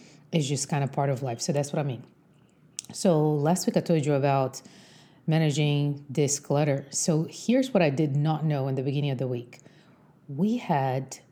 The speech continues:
a pipe to burst in our garage. So my husband and I were coming back from, we were, like, running errands, we were on a date, and there's water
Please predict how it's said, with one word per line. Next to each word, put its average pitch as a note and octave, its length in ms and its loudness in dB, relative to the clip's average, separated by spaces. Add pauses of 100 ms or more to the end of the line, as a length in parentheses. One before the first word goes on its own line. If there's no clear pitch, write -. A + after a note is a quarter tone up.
a F3 80 -2
pipe C3 440 -6
to - 160 -6
burst - 560 -10
in E3+ 140 2
our C#3 120 0
garage. C3 520 -6 (680)
So - 280 0
my C#3+ 120 0
husband D#3+ 400 0
and D#3 160 2
I C3+ 280 0 (440)
were F3 180 4
coming D#3+ 420 0
back C#3 460 -2 (180)
from, C#3+ 680 -2 (580)
we F3+ 160 2
were, D#3+ 180 4
like, C3 280 -2
running A#3 240 4
errands, F#3 400 2
we D3 60 2
were C#3+ 100 0
on C3 80 -2
a D3 40 0
date, E3+ 440 0 (760)
and D#3+ 140 0
there's E3 260 0
water C#3+ 320 -2